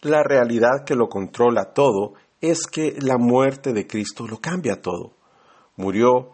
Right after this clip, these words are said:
para que los que vivan ya no vivan para sí mismos, sino para, para Él, que, por su bien, murió y fue resucitado. Ahora, con suerte, pueden ver que incluso aquí existe el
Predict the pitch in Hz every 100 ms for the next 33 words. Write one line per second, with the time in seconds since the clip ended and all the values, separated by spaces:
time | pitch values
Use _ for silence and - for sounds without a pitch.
0 | _ _ 120 123 120 127 120 120 117 -
1 | 107 110 139 151 180 - 139 180 202 123
2 | 135 143 135 113 110 - 131 254 - -
3 | - - - 104 92 92 123 107 - -
4 | _ _ - - 123 214 87 - - _
5 | _ - 127 - - _ _ 101 - 214
6 | 208 143 190 - _ - 113 95 95 98
7 | - 101 - 95 95 90 - - - -
8 | - - _ _ _ - _ _ _ -
9 | 95 - - _ _ 113 101 - 104 101
10 | 104 - 190 - _ _ _ 165 220 180
11 | 131 143 147 135 110 - 120 127 120 -
12 | - 117 104 - 117 - 117 120 135